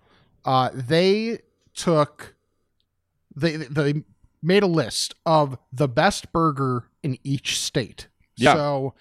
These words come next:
Speaker 1: I wanted to get your thoughts if you've been to the place that Illinois is listed to have the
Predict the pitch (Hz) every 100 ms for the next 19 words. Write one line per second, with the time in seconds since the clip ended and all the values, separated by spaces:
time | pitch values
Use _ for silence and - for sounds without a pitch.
0 | _ _ - 151 175 202 208 196 180 156
1 | 143 175 - 185 160 214 196 180 - 185
2 | 175 170 175 165 156 135 _ - 127 110
3 | 214 277 - 233 214 214 220 196 - 180
4 | 185 - 160 - 175 175 170 180 170 143
5 | 127 - 135 - 127 123 110 131 123 117
6 | 120 117 107 107